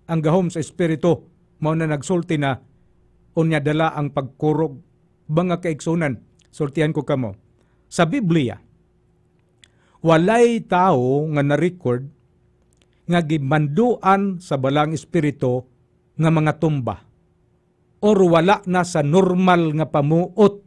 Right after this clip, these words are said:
Nagsigigyaw-yaw nga wa, wa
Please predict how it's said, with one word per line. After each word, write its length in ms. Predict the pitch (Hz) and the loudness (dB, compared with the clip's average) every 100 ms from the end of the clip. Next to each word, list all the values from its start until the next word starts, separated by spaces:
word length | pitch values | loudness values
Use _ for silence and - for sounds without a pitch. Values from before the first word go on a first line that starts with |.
| _ _ _ _ _ _ _ _ _ - | _ _ _ _ _ _ _ _ _ -6
Nagsigigyaw-yaw 960 | 156 135 202 180 170 180 196 196 170 160 147 | -6 -2 -2 0 0 2 2 4 2 2 0
nga 60 | 143 | -2
wa, 120 | 165 - _ _ | -2 -6 _ _
wa 180 | 147 160 | -2 0